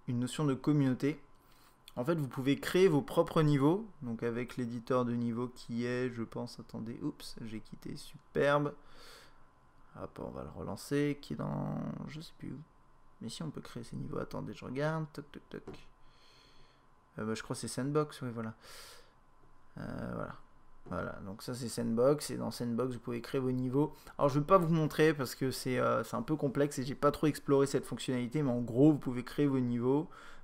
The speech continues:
mettre des éléments, euh, voilà, dans le niveau, et et cetera, et cetera. Alors ça c'est, ça fait, non,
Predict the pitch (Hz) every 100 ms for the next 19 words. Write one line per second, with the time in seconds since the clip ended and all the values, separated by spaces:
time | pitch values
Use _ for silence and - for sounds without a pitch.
0 | - 139 135 135 123 131 123 123 123 143
1 | 175 - - - - - - - - 113
2 | 107 110 110 107 104 104 113 117 117 113
3 | 110 113 107 107 127 135 135 - - -
4 | - 113 117 - 110 92 87 - 127 120
5 | 104 98 - - - - - - - -
6 | - - - - 120 113 117 - -